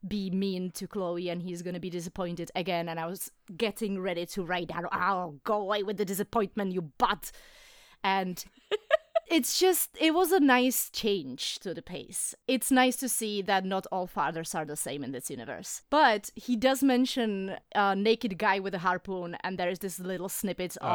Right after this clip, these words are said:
Speaker 1: of
Speaker 2: yeah. <laughs>
Speaker 1: Lucifer in the background just going, "Ooh,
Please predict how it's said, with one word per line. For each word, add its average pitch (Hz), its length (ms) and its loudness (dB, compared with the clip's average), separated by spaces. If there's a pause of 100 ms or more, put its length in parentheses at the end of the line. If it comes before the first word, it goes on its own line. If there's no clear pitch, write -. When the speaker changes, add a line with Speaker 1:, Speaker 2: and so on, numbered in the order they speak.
Speaker 1:
of 95 40 -8
Speaker 2:
yeah. - 240 -6
<laughs> - 80 -14
Speaker 1:
Lucifer 226 640 2
in 220 200 4
the 208 100 0
background 214 500 4
just 202 160 -2
going, 214 340 2
"Ooh, 262 180 6